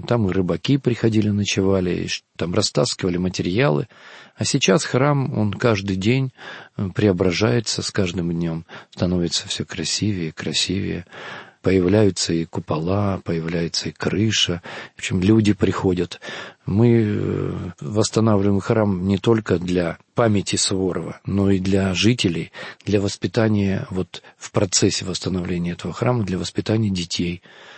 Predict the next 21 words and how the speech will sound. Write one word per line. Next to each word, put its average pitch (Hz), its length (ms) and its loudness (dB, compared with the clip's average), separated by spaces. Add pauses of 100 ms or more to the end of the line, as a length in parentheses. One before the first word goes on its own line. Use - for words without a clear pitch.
(220)
В 107 80 -2
этом 110 240 4
году 107 240 4
мы 92 260 4
провели 92 640 2 (100)
целый 101 340 4
ряд 104 380 0 (100)
больших 92 400 0
суворовских 95 640 0
трудовых 92 440 0
десантов. 85 760 -2 (580)
Раз - 280 2
в - 20 0
месяц 101 380 0
нам 92 180 0
удавалось 90 420 0
проводить 87 540 -6 (220)
суворовские 92 580 -2
десанты. 85 480 -4
Мы 92 140 -2
собирали, 92 560 -2